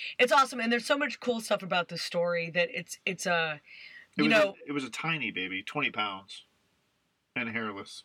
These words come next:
Speaker 1: I guess it's small for a, a Sasquatch baby.
Speaker 2: Yeah.
Speaker 1: And he
Speaker 2: Appar-
Speaker 1: had, his hair hadn't grown in yet.
Speaker 2: No, apparently she discovered this baby Sasquatch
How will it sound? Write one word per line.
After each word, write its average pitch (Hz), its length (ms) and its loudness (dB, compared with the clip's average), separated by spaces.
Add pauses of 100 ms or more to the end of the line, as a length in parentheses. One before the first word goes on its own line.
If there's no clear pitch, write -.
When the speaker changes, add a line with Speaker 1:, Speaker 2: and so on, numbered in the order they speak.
(160)
Speaker 1:
I 220 40 0
guess 269 160 0
it's 254 140 -6
small 175 320 -2
for 170 160 -2
a, 160 180 -4
a 170 60 -10
Sasquatch - 600 -8
baby. - 260 -8
Speaker 2:
Yeah. 101 300 -8 (240)
Speaker 1:
And 107 100 -2
he 220 80 4
Speaker 2:
Appar- 226 80 6
Speaker 1:
had, 233 220 4 (120)
his 196 180 -6
hair 214 200 6
hadn't 196 220 -2
grown 170 240 -2
in 165 160 -4
yet. 160 200 -4
Speaker 2:
No, 110 300 0
apparently 143 380 0
she 131 220 -2
discovered 123 420 -2
this 110 180 -2
baby 107 300 -2
Sasquatch 107 640 -4